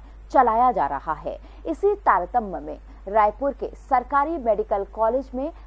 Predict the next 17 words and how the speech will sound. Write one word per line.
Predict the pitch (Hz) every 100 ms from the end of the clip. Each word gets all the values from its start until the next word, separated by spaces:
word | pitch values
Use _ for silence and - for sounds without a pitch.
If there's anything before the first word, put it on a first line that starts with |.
| -
मेडिकल | 233 294 - 392
कॉलेज | - 269 254 269 -
के | 247
अध-, | - 202 - - -
प्राध्यापकों | 196 170 - 214 - - 294 330 - - -
सहित | 285 277
चार | - - 302 262 330
जिलों | 247 233 247 320
के | 311 254
मेडिकल | 220 175 214 - - 262 -
अफसरों | 208 202 - 262 294
की | - 185
बैठक | - 233 269 240 220 - - - -
को | 226
संबोधित | - 247 220 240 214 196 -
करते | 226 226
हुए | 320 233 269 311